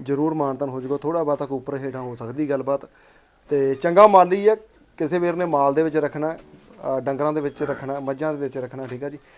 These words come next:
ਤੇ ਵਾਧੇ ਬੰਦੀ ਆ, ਮਾਲੀ ਬਹੁਤ ਸੋਹਣਾ, ਠੀਕ ਆ ਜੀ। ਦੇਖ ਦੁੱਖ ਬਹੁਤ ਪਿਆਰੀ ਆ, ਕੱਦ ਚੰਗਾ, ਠੀਕ ਆ। ਪੂਛ ਵੀ ਪਿੱਛੋਂ ਕੋਈ ਚਾਰ ਪੰਜ ਇੰਚ ਜਿਹੜੀ ਵਾਈਟ ਹੈਗੀ ਆ, ਅੱਧੀ ਗਿੱਠ, ਗਿੱਠ ਕੁ। ਤੇ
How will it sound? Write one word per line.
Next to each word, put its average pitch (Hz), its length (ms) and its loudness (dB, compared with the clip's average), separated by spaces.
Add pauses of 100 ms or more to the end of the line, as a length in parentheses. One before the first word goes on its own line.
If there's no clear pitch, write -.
(220)
ਤੇ 139 60 -4
ਵਾਧੇ 151 300 2
ਬੰਦੀ 160 280 -2
ਆ, 170 60 2
ਮਾਲੀ 151 320 0
ਬਹੁਤ 139 200 -2
ਸੋਹਣਾ, 135 180 -8
ਠੀਕ 127 160 -6
ਆ 147 40 -2
ਜੀ। 147 80 -4
ਦੇਖ 131 220 0
ਦੁੱਖ 135 180 -8
ਬਹੁਤ 147 220 -2
ਪਿਆਰੀ 135 380 -2
ਆ, 151 40 -4
ਕੱਦ 135 300 -4
ਚੰਗਾ, 120 300 -6 (720)
ਠੀਕ 135 100 -6
ਆ। 156 60 -4
ਪੂਛ 160 320 2
ਵੀ 185 80 0
ਪਿੱਛੋਂ 165 320 -2
ਕੋਈ 156 120 -4
ਚਾਰ 139 220 0
ਪੰਜ 139 260 -4
ਇੰਚ 135 160 -6
ਜਿਹੜੀ 139 200 -6
ਵਾਈਟ 127 280 -4
ਹੈਗੀ 120 260 -6
ਆ, 135 80 -14 (420)
ਅੱਧੀ 131 260 -6
ਗਿੱਠ, 127 160 -6
ਗਿੱਠ 117 240 -8
ਕੁ। 117 120 -16 (1600)
ਤੇ 190 460 12